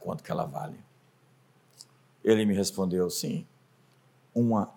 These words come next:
eternidade." E eu acordei. E eu estava tão cheio de Deus.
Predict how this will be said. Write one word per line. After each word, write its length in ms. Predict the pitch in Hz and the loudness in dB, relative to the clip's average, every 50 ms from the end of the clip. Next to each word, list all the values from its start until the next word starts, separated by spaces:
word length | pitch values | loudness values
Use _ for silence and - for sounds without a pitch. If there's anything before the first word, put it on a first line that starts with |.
| - | -8
eternidade." 1120 | - 92 - - - - - 78 - - - 180 - 82 - - - - - - - - - _ _ _ _ _ _ _ _ _ _ _ _ _ - - - - - - - - _ - - - _ _ _ _ _ _ _ _ _ _ _ _ _ - | -8 -8 -6 -6 -8 -6 -4 -6 -6 -4 -4 -6 -6 -8 -10 -12 -12 -12 -12 -14 -16 -18 -20 _ _ _ _ _ _ _ _ _ _ _ _ _ -20 -20 -20 -20 -20 -20 -20 -20 _ -20 -20 -20 _ _ _ _ _ _ _ _ _ _ _ _ _ -2
E 80 | - 107 | 2 4
eu 120 | 110 98 | 6 6
acordei. 720 | 90 85 - - 87 64 67 71 - - - - - - - _ _ _ _ _ _ _ _ _ _ _ _ _ _ _ _ _ _ _ _ _ _ _ _ _ _ _ _ _ _ _ _ _ _ - | 6 4 2 -2 -6 -6 -6 -6 -6 -6 -6 -6 -10 -12 -16 _ _ _ _ _ _ _ _ _ _ _ _ _ _ _ _ _ _ _ _ _ _ _ _ _ _ _ _ _ _ _ _ _ _ -2
E 80 | 110 117 | 2 2
eu 60 | 110 | 2
estava 300 | - - 123 107 113 110 | 2 0 -2 -4 -4 -2
tão 180 | - 123 113 | -2 -2 -2
cheio 380 | 101 - - - 123 110 104 101 | 0 -2 -2 0 0 -2 -2 0
de 120 | 95 107 | 0 0
Deus. 1160 | 90 80 95 101 92 82 73 65 - - - - - - - - - - - - - - - | -2 0 0 0 0 0 -2 -6 -8 -10 -10 -10 -10 -10 -10 -10 -12 -14 -14 -16 -18 -20 -20